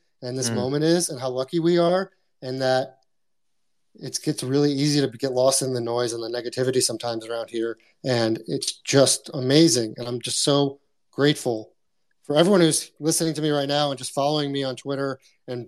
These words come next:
Speaker 1: collecting my work and just being a part of this with me. It just means the world to me. Um, and I really appreciate it. So thank you for having me on today and letting me talk.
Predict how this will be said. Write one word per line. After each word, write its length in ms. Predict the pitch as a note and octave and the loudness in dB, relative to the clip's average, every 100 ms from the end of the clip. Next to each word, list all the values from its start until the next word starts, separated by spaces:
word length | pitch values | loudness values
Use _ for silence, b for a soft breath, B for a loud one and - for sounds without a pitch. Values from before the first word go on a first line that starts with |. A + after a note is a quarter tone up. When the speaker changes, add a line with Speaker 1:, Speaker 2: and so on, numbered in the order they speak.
| - | -10
Speaker 1:
collecting 360 | - D#3 E3 D#3 | 2 4 4 4
my 140 | C#3+ | 4
work 320 | C3+ C#3 C#3+ C3+ | 4 2 0 -2
and 80 | |
just 140 | A#2+ A#2+ | -8 -4
being 140 | C#3 | -4
a 40 | B2 | -2
part 200 | C3 C#3 | -2 0
of 40 | |
this 160 | C#3 - | -2 -4
with 140 | C#3 | -6
me. 220 | C#3 C3+ - b b b | -4 -6 -8 b b b
It 80 | B2 | -8
just 200 | C#3 B2+ | -6 -4
means 260 | C3+ D#3+ C#3 | 0 0 0
the 80 | B2 | 0
world 220 | C#3 C3+ | 0 -2
to 80 | A#2+ | -2
me. 220 | A2+ A#2 | -4 -4
Um, 320 | B2 A2+ A2 - _ _ _ _ _ - | -4 -4 -4 -8 _ _ _ _ _ -8
and 100 | B2 | 0
I 40 | |
really 180 | B2+ C3+ | 2 2
appreciate 420 | B2+ C#3 C3+ A#2 G#2 | 2 0 0 -4 -6
it. 140 | - | -6
So 100 | B2+ | -4
thank 220 | C3+ C3 | -2 -2
you 60 | B2+ | 2
for 100 | B2+ | 2
having 160 | B2+ | 2
me 80 | A#2+ | 2
on 140 | A#2 A2+ | -2 -2
today 160 | A2 | -4
and 120 | A2 | -2
letting 160 | A2+ A2+ | -2 -2
me 80 | A2 | -2
talk. 280 | B2 A2 | -2 -4